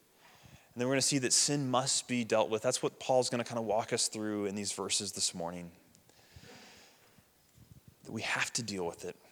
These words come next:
So first we see in the text that sin should break our hearts.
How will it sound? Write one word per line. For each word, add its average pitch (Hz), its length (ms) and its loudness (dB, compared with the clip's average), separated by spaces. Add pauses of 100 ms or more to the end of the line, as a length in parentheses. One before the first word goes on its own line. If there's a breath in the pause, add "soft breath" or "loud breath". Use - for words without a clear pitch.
(720 soft breath)
So - 360 6
first 285 320 10
we 302 80 12
see 214 200 8
in 190 100 6
the 170 40 8
text 139 440 8
that 165 140 2
sin 226 360 6
should 220 320 6
break 160 240 4
our 147 100 6
hearts. - 720 4